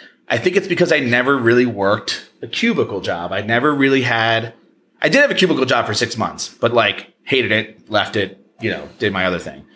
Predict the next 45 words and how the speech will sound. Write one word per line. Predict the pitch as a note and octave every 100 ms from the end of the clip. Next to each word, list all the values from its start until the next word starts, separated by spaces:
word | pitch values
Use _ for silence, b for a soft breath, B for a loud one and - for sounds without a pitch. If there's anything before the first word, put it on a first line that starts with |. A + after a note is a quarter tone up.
| b b b b b
I | - C3
didn't | G3+
go | G#3+
to | A3
college, | - G#3 G3 G#2+
so | - A2+
I | A#2
didn't | B2 D3+
have, | C3 C#3 C#3 A#2+
like, | A2+ G#2 -
an | G#2
accounting, | - A#2+ B2 C3 B2+ B2 A#2
you | B2
know, | A2
I | A2
wasn't | B2+ C3+ C#3
in |
accounting. | C3 C3 A2+ A#2 A#2+ A#2+
Like, | A2 F#2+
I |
didn't | A#2 C3
do | B2+
any, | B2 B2
like, | A2 G2 - -
you | A#2 A2+
know, |
your, | G#2+ A2+
t-, | A2 - -
your, | A#2+
your, | B2 C#3 D3
those, | D#3 D3 B2 -
you | E3+
know, | G2+
the, | A2
the, | A#2+ A2+
in | C#3
a |
tech | A#2 B2 F2+ - - -
sort | - A#2
of | G2+ G2
jobs, | A2+ G#2+ E2 E2 G2
right? | F#2+ A2 B B B B B B _ _ _
I've | B2+ C3+
always | D3+ F3 E3 - -
been | - C#3 C3+ C3+ C3+ C3+